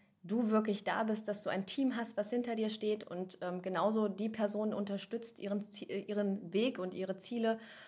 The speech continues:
zu erreichen. Und, ähm, sie sollen lernen, Vertrauen zu haben. Und, ähm, das Beste daran war eigentlich,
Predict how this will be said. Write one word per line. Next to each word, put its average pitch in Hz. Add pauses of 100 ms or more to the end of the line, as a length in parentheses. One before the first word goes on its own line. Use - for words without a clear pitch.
(100)
zu 214
erreichen. 214
Und, 190
ähm, 185 (260)
sie 185
sollen 196 (100)
lernen, 214 (140)
Vertrauen 202
zu 214
haben. 196 (360)
Und, 190
ähm, 190 (1120)
das 196 (280)
Beste 226
daran 214
war 196
eigentlich, 220